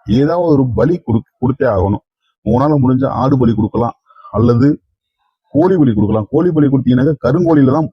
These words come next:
பலி கொடுக்கணும், மற்ற எந்த கோழியும் பயன்படுத்தக்கூடாது. ஆ, "ஐயா, நான் ரெண்டுமே என்னால கொடுக்க முடியாதுங்கய்யா, வேற என்னங்க பண்ணலாம்னு?" கேட்டேன்னாக்கா,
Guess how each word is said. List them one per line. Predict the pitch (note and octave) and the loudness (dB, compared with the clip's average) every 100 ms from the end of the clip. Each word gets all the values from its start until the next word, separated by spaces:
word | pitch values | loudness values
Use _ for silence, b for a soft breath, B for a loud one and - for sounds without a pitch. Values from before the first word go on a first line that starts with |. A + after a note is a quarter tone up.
| - | -2
பலி | A#2 C#3 | 0 2
கொடுக்கணும், | A2+ G2 G#2 - _ _ | 0 0 -2 -2 _ _
மற்ற | G2+ G#2 | -6 -2
எந்த | G#2+ A#2+ | 0 0
கோழியும் | B2 A#2+ A2+ | 0 0 0
பயன்படுத்தக்கூடாது. | A2 G#2+ F#2+ F#2 G2 F#2+ D3 - _ _ _ _ _ - | 0 -2 -4 -2 -2 0 -2 -4 _ _ _ _ _ -6
ஆ, | G#3+ G#2 G2 G2+ G#3 G#2 - - - _ _ _ | -2 0 0 0 -2 -2 -4 -6 -12 _ _ _
"ஐயா, | - B2+ D#3 | -2 2 4
நான் | D3+ A#2+ | 2 0
ரெண்டுமே | B2 D#3 F3+ | 0 -2 -2
என்னால | F3 D#3 | -2 0
கொடுக்க | D3+ E3 D#3 C#3 | -2 -2 0 0
முடியாதுங்கய்யா, | C3 B2 B2 D3+ | 0 0 0 0
வேற | B2 | 0
என்னங்க | A#2 B2 C3 A2+ A2 | 0 -2 -2 -4 -6
பண்ணலாம்னு?" | A2 A2 G#2 | -6 -6 -8
கேட்டேன்னாக்கா, | G2+ G#2+ G#2 - | -12 -18 -12 -10